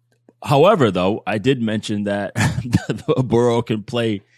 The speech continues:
any style of football, and with the plethora of talent at the skill position on both teams,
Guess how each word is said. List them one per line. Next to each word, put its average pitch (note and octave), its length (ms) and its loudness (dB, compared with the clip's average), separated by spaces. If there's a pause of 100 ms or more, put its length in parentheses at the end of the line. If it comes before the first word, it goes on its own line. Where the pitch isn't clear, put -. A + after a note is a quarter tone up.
(260)
any A#2+ 280 -2
style A2 380 -4
of F#2+ 120 -8
football, F2 600 -6 (480)
and F#2 400 -8 (280)
with A#2+ 500 0 (480)
the F#2+ 360 -4 (400)
plethora A#2+ 580 2
of F#2+ 320 -6
talent G#2 500 -12 (540)
at F#2 140 -6
the - 80 -12
skill A2+ 340 -2
position G#2+ 560 -4
on F2 280 -6
both G#2+ 400 0
teams, F2 560 -8